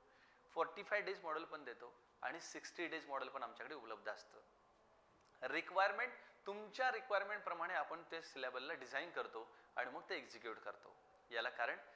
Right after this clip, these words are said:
तुमचा वेळ आमच्यासाठी अमूल्य आहे. तुम्ही दिलेली व-, वेळ, तुम्ही दिलेला वेळ, तुम्ही दिलेला पैसा आणि तुम्ही लावलेली एनर्जी याचे आउटपुट्स किती फास्ट ट्रॅकवर येऊ शकतात या संदर्भातल्या काही गोष्टी आमची, तुम्ही तुमच्या, आम्ही तुमच्यासाठी सेट केलेल्या आहेत.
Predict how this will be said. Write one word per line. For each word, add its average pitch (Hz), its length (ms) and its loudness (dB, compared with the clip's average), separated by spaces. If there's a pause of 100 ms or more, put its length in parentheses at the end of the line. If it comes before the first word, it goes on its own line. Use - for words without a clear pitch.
(260)
तुमचा 180 320 0
वेळ 160 480 0
आमच्यासाठी 139 480 -4
अमूल्य 131 360 -4
आहे. 123 180 -2 (560)
तुम्ही 160 160 -4
दिलेली 151 360 -2
व-, 123 340 2
वेळ, 160 200 4 (100)
तुम्ही 160 160 -6
दिलेला 147 300 2
वेळ, 143 240 0 (100)
तुम्ही 143 140 -10
दिलेला 127 260 -2
पैसा 135 340 -2
आणि 160 160 -2
तुम्ही 147 200 -8
लावलेली 123 400 -2
एनर्जी 165 440 -2 (320)
याचे 131 340 0
आउटपुट्स 170 560 2 (140)
किती 226 180 -4
फास्ट 233 340 4
ट्रॅकवर 214 280 4
येऊ 196 140 -6
शकतात 156 460 6 (400)
या 147 140 2
संदर्भातल्या 139 580 -4
काही 127 180 -2
गोष्टी 120 240 -8
आमची, 117 260 -10
तुम्ही 113 180 -14
तुमच्या, 113 220 -8
आम्ही 120 180 -10
तुमच्यासाठी 120 440 -8
सेट 117 320 -6
केलेल्या 101 280 -6
आहेत. - 180 -8